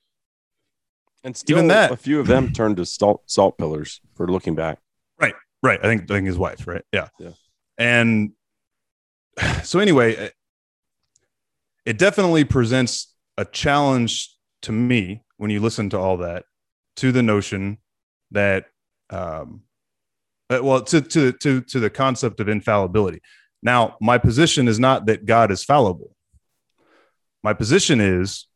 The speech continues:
Speaker 2: we have a black and white definition of perfection and fallibility.
Speaker 1: Hmm.
Speaker 2: God chose to leave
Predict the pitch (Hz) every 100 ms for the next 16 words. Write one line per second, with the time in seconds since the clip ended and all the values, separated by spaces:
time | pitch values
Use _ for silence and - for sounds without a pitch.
0 | _ _ _ _ _ _ _ - 139 151
1 | 143 123 110 127 127 117 117 104 117 113
2 | 107 110 110 98 - 104 - 117 - 104
3 | 95 87 104 95 85 101 82 73 _ _
4 | _ _ _ _ _ _ _ _ _ _
5 | _ - _ 95 82 _ _ _ _ _
6 | 101 127 180 151 117 - 151 156 123 113
7 | 107 - - _ - 107 127 123 107 92